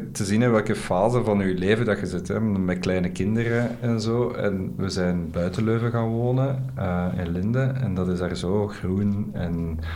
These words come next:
ah, direct als je buiten Leuven komt, langs alle kanten, is Leuven is zo mooi zelf. Maar ook er rond is Leuven heel mooi. En in Antwerpen moet je echt naar de parken gaan of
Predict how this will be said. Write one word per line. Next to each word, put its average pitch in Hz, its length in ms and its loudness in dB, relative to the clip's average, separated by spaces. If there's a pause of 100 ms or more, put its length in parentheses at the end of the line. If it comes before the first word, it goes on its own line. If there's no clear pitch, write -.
(260)
ah, - 180 -4 (240)
direct 101 300 -2
als 113 160 -2
je - 60 0
buiten 104 400 2
Leuven 110 300 2
komt, 87 280 -4
langs 90 160 -2
alle 113 240 2
kanten, 117 540 0
is 92 280 -4
Leuven 107 300 0
is 98 140 -2
zo 113 140 0
mooi 120 540 0 (180)
zelf. 123 560 -2
Maar 98 240 0
ook - 280 0
er 90 120 0
rond 127 480 0
is 95 160 -4
Leuven 90 280 0
heel 87 120 -2
mooi. 85 260 -2
En - 260 -2
in - 100 -2
Antwerpen 120 500 0
moet 104 160 0
je - 100 -4
echt - 280 -4
naar 92 100 0
de 82 80 -4
parken 101 400 0
gaan 131 340 2
of - 300 -4